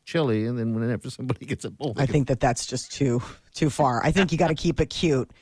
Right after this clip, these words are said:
Speaker 2: You're like, "Guess
Speaker 1: Oh.
Speaker 2: what I made? I made, like, bone-shaped crackers. Adorbs.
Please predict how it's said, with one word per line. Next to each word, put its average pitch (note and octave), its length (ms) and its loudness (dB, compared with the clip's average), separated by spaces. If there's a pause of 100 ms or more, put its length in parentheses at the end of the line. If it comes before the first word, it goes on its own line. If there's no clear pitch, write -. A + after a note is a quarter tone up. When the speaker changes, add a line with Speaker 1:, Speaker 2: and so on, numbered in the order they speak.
(260)
Speaker 2:
You're B3+ 120 4
like, C4+ 160 2
"Guess D4+ 220 2
Speaker 1:
Oh. - 40 -4
Speaker 2:
what D#4+ 140 4
I E4+ 180 2
made? A3+ 380 2
I C#4+ 220 2
made, C#4 220 0
like, C4 240 2
bone-shaped C#4+ 600 0
crackers. A3+ 840 0
Adorbs. C#5+ 1120 2